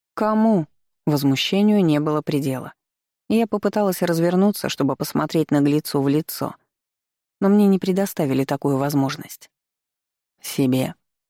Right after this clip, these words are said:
И нежный поцелуй за ушком. "Неужели не заметила?"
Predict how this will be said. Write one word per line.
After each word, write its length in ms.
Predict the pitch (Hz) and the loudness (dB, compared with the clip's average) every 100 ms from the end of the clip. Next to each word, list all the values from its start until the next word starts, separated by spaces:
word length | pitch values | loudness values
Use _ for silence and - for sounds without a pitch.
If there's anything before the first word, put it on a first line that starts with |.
| _ _ - | _ _ -4
И 60 | 143 | -2
нежный 360 | 135 131 139 | 0 0 -2
поцелуй 460 | 135 135 151 139 135 | -2 -4 -2 -2 -2
за 160 | 139 | -2
ушком. 480 | 135 127 - - 190 _ _ _ _ _ _ - | -4 -6 -8 -10 -12 _ _ _ _ _ _ -2
"Неужели 520 | 139 135 139 160 160 | 0 2 0 0 2
не 180 | 151 151 | 2 2
заметила?" 560 | 156 147 131 - 85 | 2 0 -2 -8 -14